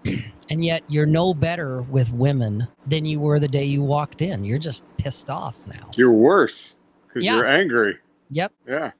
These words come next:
Speaker 1: You're angry, where at least before you were maybe confused, desperate even, a little bit thirsty.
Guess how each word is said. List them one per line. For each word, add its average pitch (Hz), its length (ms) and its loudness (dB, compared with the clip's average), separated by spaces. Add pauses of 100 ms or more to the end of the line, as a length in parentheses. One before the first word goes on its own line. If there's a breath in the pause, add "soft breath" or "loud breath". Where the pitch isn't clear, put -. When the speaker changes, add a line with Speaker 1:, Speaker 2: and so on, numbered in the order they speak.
Speaker 1:
You're 185 520 2
angry, 170 600 -6
where 135 220 0
at 175 120 -6
least 214 300 -4
before 226 480 -2
you 190 220 -4
were 151 440 2 (260)
maybe 156 460 -4
confused, 165 1040 -6 (260)
desperate 160 580 -6
even, 185 320 -2
a 175 80 -2
little 110 160 -6
bit 90 200 -8
thirsty. 170 720 -6